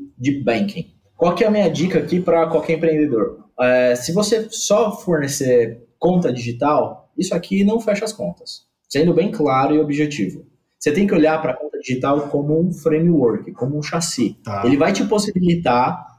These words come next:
Speaker 1: a viabilizar o fluxo financeiro da parada. Você tem receitas aqui, como
Speaker 2: Uhum.
Speaker 1: interchange, como o pagamento de boletos.
Speaker 2: Cara, o que que é interchange?
Speaker 1: É a, a, a remuneração que a bandeira paga para cada transação de cartão. Toda vez que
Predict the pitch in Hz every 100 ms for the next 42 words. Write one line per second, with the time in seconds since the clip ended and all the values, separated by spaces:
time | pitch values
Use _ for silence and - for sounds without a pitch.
0 | _ 117 120 156 170 175 143 131 151 151
1 | 147 139 - 151 147 147 139 139 151 165
2 | 143 160 170 _ - 196 240 226 196 -
3 | 190 151 123 117 - 165 151 123 127 104
4 | 98 98 - 151 160 160 151 143 127 117
5 | 117 - _ - 131 131 127 120 113 117
6 | 110 104 98 92 82 104 143 151 131 127
7 | 120 110 - 151 147 - 147 175 139 143
8 | 127 - 123 101 - - 165 185 - 165
9 | 160 151 - 147 165 214 226 208 170 -
10 | 190 202 170 170 156 156 160 139 - 147
11 | 156 180 180 190 196 - _ _ _ _
12 | 151 147 151 151 147 147 143 143 135 -
13 | 160 160 165 156 151 147 151 147 156 -
14 | 104 - 202 220 156 123 - 120 -